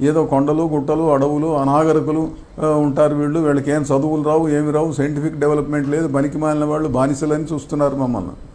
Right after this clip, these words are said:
కానీ ఇప్పటికి కూడా మహాసిద్ధులు ఉన్నారు" అంటే, ఉన్నారన్న విశ్వాసంతో నేను వచ్చాను.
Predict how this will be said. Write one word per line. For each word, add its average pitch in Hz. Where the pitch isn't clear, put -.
కానీ 127
ఇప్పటికి 190
కూడా 190
మహాసిద్ధులు 147
ఉన్నారు" 135
అంటే, 139
ఉన్నారన్న 160
విశ్వాసంతో 175
నేను 151
వచ్చాను. 120